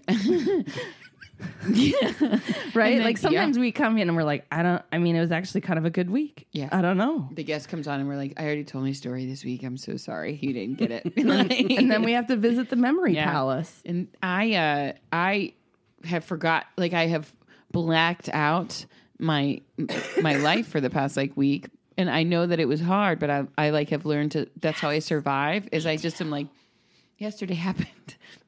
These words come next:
Speaker 1: I don't wanna remember what it was, but it happened." And so it, like, I was trying to think about all the things that we did, and then I was like, "I guess it was okay. They're here."
Speaker 2: Yeah.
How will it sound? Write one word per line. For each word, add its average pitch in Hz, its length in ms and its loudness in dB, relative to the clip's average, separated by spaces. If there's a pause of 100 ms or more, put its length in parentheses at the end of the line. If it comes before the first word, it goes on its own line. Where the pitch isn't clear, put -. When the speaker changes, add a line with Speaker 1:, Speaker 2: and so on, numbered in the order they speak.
Speaker 1:
I 185 120 2
don't 175 160 0
wanna 156 180 -4
remember 151 400 -4
what 156 160 -4
it 147 100 -6
was, 196 520 0
but - 320 0 (200)
it 180 80 -2
happened." 139 480 -6
And 196 140 -4
so 214 140 -2
it, 185 200 -2
like, 165 360 -4 (480)
I 180 100 2
was 190 120 0
trying 196 200 0
to 190 60 0
think 233 380 0
about 165 300 2
all 160 140 0
the 165 80 -2
things 165 240 -4
that 165 220 -4
we 156 100 -2
did, 156 280 -4
and 180 120 -6
then 156 120 -4
I 147 60 -4
was 151 140 -8
like, 143 260 -6 (280)
"I 202 60 -2
guess 208 220 2
it 226 60 0
was 180 120 0
okay. 170 500 -2
They're 226 120 -2
here." 185 340 -4 (420)
Speaker 2:
Yeah. 196 320 0